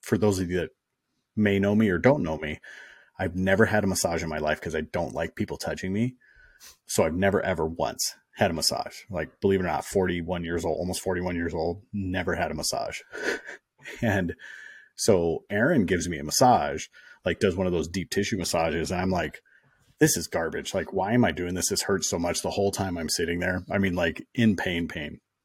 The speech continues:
And I felt a little relief after he's done. And I was like, "This is great."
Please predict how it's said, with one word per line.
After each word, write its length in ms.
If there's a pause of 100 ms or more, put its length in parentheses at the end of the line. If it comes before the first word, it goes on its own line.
(720)
And 100
I 60
felt 240
a 60
little 160
relief 340
after 280
he's 140
done. 220
And 120
I 60
was 140
like, 200
"This 180
is 80
great." 320